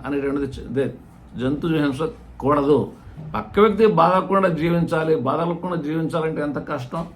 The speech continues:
అందువల్ల మౌ-, మౌ-, నే-, నోటికి టేపేసా,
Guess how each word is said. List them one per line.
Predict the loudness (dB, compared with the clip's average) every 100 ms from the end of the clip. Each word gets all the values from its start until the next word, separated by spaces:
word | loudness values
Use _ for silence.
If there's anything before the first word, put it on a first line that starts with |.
| -20 -20 -20 -20 -10
అందువల్ల | -4 0 0 2 4
మౌ-, | 2 2 0
మౌ-, | 0 -2 0 2
నే-, | 0 0
నోటికి | 0 2 0 0
టేపేసా, | 0 2 2 2 0